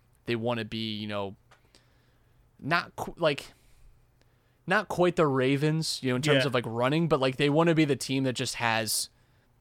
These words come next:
Speaker 1: you know, forty minutes of possession in a game and just win that way and just beat you seventeen to eight.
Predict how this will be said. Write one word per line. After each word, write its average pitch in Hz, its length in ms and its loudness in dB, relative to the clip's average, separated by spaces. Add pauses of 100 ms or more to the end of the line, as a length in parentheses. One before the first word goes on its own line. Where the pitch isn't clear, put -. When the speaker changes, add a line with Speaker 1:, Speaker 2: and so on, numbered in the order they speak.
(320)
Speaker 1:
you 117 100 -8
know, 104 140 -8 (140)
forty 143 500 0
minutes 117 400 -4
of 113 120 -8
possession 107 600 -6
in 98 100 -10
a 101 60 -10
game 92 340 -12
and 110 140 -8
just 113 160 -12
win 113 320 -6
that 98 220 -10
way 101 260 -6
and 104 100 -10
just 123 240 -8
beat 110 200 -10
you 98 480 -10
seventeen 110 800 -4
to - 200 -14
eight. 104 200 -16